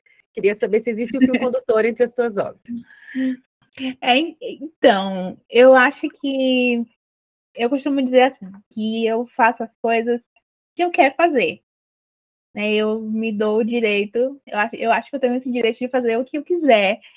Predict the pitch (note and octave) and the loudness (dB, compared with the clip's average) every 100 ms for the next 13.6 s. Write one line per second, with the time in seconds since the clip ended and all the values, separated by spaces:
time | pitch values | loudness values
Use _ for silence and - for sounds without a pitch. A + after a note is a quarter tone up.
0 | - - - - - _ _ _ A#3 A#3 | -20 -20 -20 -20 -20 _ _ _ 2 2
1 | B3+ C#4+ C4 A3 A3 B3+ C4 C#4+ D#4+ C4 | 2 -2 0 0 0 -2 -4 -6 -4 -2
2 | A#3 B3+ C4 C#4 B3 B3 C4 C#4+ C4+ C4+ | -2 -4 -6 -4 0 0 0 -2 -2 -2
3 | C#4+ E4 A#3 F#3+ F#3 G3 - _ _ _ | -6 0 0 0 -4 -12 -16 _ _ _
4 | _ _ _ - G#3 G#3+ A3 - A#3 A3+ | _ _ _ -14 -8 -8 -6 -2 -2 -2
5 | A#3 A#3 C4+ D#4 D#4 D4+ D4 C#4 - - | -2 0 0 -2 -4 -4 -4 -6 -12 -20
6 | - - _ G#3+ A3+ A#3 A3+ A#3 B3 A#3 | -20 -20 _ -4 -2 0 2 4 4 2
7 | A#3 A#3+ A3+ G#3+ G#3 G#3 G3+ G3+ G3+ _ | -2 -2 -2 -2 -2 -4 -6 -10 -14 _
8 | _ _ _ A3 G#3+ G#3+ G#3+ A3+ B3+ B3 | _ _ _ 0 0 -2 -2 2 2 2
9 | - G3 - _ _ _ _ _ - - | -2 -14 -14 _ _ _ _ _ -20 -20
10 | - A3+ A3+ G#3+ A3 G#3+ A3 A#3 A3+ G#3+ | -12 2 2 4 2 2 2 2 0 -2
11 | A3+ G#3+ A#3+ C4+ B3+ B3+ A#3 A3 A3 G#3+ | -4 -2 -2 2 2 2 -2 -2 -2 0
12 | G#3+ G3+ G#3 A3 A3 G#3+ G#3 G3+ B3 C#4+ | -2 -2 -4 -4 -2 -2 -2 -4 -2 -4
13 | - G#3+ - A3+ G3+ F3+ | -6 -6 -2 0 0 -4